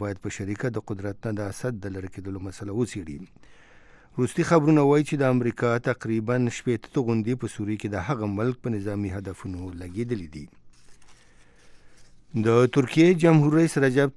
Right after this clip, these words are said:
طیب اردوان خبرداری ورکړی چې په سوریه او عراق کې به د کردانو د کارګر د ګوند یا پی کې کې په ضد نظامي عملیات پیل کړي. انقره دغه ډله ټروریستي ډله بولي.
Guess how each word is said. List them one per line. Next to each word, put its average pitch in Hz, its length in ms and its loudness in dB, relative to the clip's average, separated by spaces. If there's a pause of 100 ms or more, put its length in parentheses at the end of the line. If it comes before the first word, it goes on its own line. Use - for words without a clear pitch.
طیب 127 240 4
اردوان 120 400 2
خبرداری 110 440 0
ورکړی 127 440 2
چې 131 60 -4 (100)
په 117 100 -2
سوریه 113 540 2
او 120 100 2
عراق 113 300 0
کې - 160 -4
به 107 120 -2
د 104 140 -4
کردانو 107 400 -2
د 117 160 -2
کارګر 107 320 -2 (100)
د 104 140 -2
ګوند 120 160 2 (140)
یا 113 100 -2 (160)
پی 104 160 -2
کې 107 120 -4 (100)
کې 127 120 0 (140)
په 101 180 -6
ضد 123 260 0
نظامي 104 440 -2
عملیات 98 420 -6
پیل 107 200 0
کړي. 80 180 -10 (580)
انقره 107 480 -2
دغه 104 240 -4
ډله 117 240 -2
ټروریستي 107 540 -6
ډله 95 180 -8 (200)
بولي. 85 260 -2